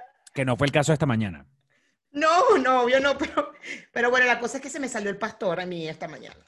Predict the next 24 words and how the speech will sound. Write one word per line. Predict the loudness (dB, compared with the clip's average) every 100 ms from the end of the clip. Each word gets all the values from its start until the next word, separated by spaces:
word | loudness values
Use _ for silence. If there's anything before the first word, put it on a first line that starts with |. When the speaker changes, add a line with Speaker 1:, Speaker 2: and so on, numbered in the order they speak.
| _ _
Speaker 2:
Se | -4
me | -4 -4
salió | -4 -2
el | -2
pastor, | -2 -4 -2 0 2 0 -6 -18
<laughs> | -6
el | -4 -2
pastor, | -2 -4 -12 -2 -2 0 -2 -2 -4 0
todo | 0
orgulloso | 0 -2 -2 2
Speaker 1:
La | 4
Speaker 2:
que, |
Speaker 1:
vaina. | 4 4 2 2 0 -2 -6 -8 _
Speaker 2:
"Pastor, | -14 -4 -2 -2
sal | -2 -2
de | -2
ese | -2 -6
cuerpo". | -6 -8 -8 -10 -12 -14 -14 -14 -14 -16 _ _ _ _ _ _ _ _ _ -8
Speaker 1:
La | -2
vaina | -2 -2 -2
teni-, | -2 -2 -4
era | 2 4 4
ron | 4 6 4 2 -2
y, | 0 2 2